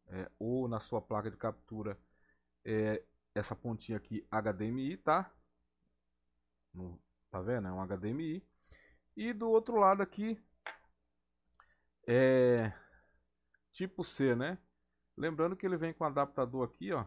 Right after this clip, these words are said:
que você também pode tá, é, não vai focar legal, mas é um micro U S B ali, tá? Então, você pode usar tanto em celulares com entrada micro U S B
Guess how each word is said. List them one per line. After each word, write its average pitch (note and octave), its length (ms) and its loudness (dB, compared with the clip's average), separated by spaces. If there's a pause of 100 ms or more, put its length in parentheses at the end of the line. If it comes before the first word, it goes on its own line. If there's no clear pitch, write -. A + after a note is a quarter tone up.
(1400)
que A#2 100 -8
você C3 400 -4
também C3+ 760 -2 (240)
pode B2+ 280 0
tá, B2+ 480 2 (1000)
é, G2 600 0 (120)
não B2+ 160 -10
vai B2+ 140 -2
focar G#2+ 400 -4
legal, A2 520 -2 (140)
mas G#2 380 -4
é A#2 60 0
um A#2+ 100 -4
micro C3+ 300 -4
U C#3 40 2
S C3+ 220 -4
B A#2 200 0
ali, F#2+ 220 0
tá? B2+ 340 -2 (480)
Então, F3 480 -4 (560)
você C3 220 -2
pode C#3+ 300 -2
usar C#3 240 2
tanto C#3+ 420 -8
em C3+ 60 -4
celulares A#2+ 500 0
com - 160 -12
entrada A2+ 380 -2
micro A#2+ 420 -4
U A#2+ 40 0
S A#2+ 200 -6
B D#3+ 220 -6